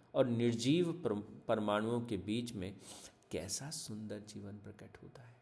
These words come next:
कैसा अद्भुत जीवन प्रकट होता है। वो कहते हैं कि ये जो हमारा स्थूल शरीर है, ये जो हमारा ग्रॉस बॉडी है, इस ग्रॉस बॉडी के भीतर एक settle,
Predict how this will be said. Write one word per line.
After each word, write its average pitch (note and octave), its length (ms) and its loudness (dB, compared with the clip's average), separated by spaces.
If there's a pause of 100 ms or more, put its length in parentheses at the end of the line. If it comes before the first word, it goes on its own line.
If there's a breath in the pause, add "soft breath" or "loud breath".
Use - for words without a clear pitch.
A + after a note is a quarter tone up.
(500)
कैसा C#3 400 -2
अद्भुत A#2+ 280 -10
जीवन A2 360 -10
प्रकट - 440 -18
होता - 200 -18
है। A#2 140 -16 (480 loud breath)
वो A#2 100 0
कहते A2+ 320 2
हैं D#3+ 160 -4 (340 loud breath)
कि A#2+ 80 -4
ये A#2+ 340 6
जो D3 160 4
हमारा G#2+ 440 2 (320 loud breath)
स्थूल F#3 400 10
शरीर G2 420 2
है, G2 360 0
ये G#2+ 120 0
जो G#2+ 140 -4
हमारा G#2 280 0
ग्रॉस B2 720 10
बॉडी G2+ 300 2
है, G#2 240 -4 (320 loud breath)
इस A2+ 240 -2
ग्रॉस A#2+ 580 0
बॉडी G#2+ 240 -6
के G2+ 140 -10
भीतर G#2+ 440 -10
एक G#2 160 -10
settle, B2 680 -8